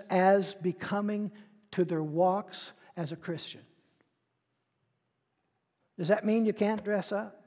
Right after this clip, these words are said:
No. Does it mean you can't wear gold earrings? No. That's, that's really not the essence of what he's talking about.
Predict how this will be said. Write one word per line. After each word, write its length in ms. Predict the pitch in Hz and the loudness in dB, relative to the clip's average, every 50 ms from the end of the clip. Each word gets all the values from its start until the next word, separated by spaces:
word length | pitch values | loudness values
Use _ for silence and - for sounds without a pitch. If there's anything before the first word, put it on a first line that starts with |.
| _ _ - | _ _ -4
No. 440 | 247 302 320 330 294 185 135 117 - - - _ _ _ _ _ _ _ _ _ _ _ _ _ _ _ _ _ | -2 -2 0 0 0 -2 -2 -6 -12 -20 -20 _ _ _ _ _ _ _ _ _ _ _ _ _ _ _ _ _
Does 200 | - 185 170 180 | -2 0 0 0
it 100 | - - | 0 0
mean 220 | 202 220 247 240 | 0 2 2 2
you 100 | 208 196 | 0 0
can't 260 | - 240 240 233 226 - | 0 0 -2 -2 -2 0
wear 180 | 220 226 220 | 0 0 2
gold 300 | 202 202 214 214 214 208 | 2 2 2 2 4 2
earrings? 400 | 214 208 214 220 226 220 214 - - - - _ _ _ _ | 2 0 2 0 -2 -4 -6 -8 -14 -20 -20 _ _ _ _
No. 520 | 160 156 165 185 202 202 185 156 120 113 - - - _ _ _ _ _ _ _ _ _ _ _ _ _ _ _ _ _ _ _ _ _ - - - - - _ - | -8 -6 -4 -2 0 0 -2 -2 -4 -8 -14 -20 -20 _ _ _ _ _ _ _ _ _ _ _ _ _ _ _ _ _ _ _ _ _ -20 -20 -20 -20 -12 _ 0
That's, 300 | 220 247 240 - - - - - | 0 0 0 -4 -10 -12 -4 0
that's 260 | 208 233 233 - - | 0 0 0 -2 -4
really 420 | 196 190 208 247 262 269 262 262 | -4 -2 0 2 2 2 2 2
not 240 | 226 220 220 208 208 | 2 4 4 2 2
the 160 | 226 226 - | 0 -2 0
essence 440 | - 220 240 - - 233 214 208 - | 2 2 2 2 -2 -6 -6 -6 -6
of 120 | 196 170 175 | -6 -2 0
what 160 | 190 190 185 | 0 0 2
he's 200 | 190 170 - - | 0 -2 -6 -6
talking 500 | - 220 240 226 214 - 240 196 175 165 | -2 -2 0 0 -2 -4 -4 -2 -2 -2
about. 380 | 156 156 160 147 123 113 - | 0 0 -2 -4 -6 -10 -14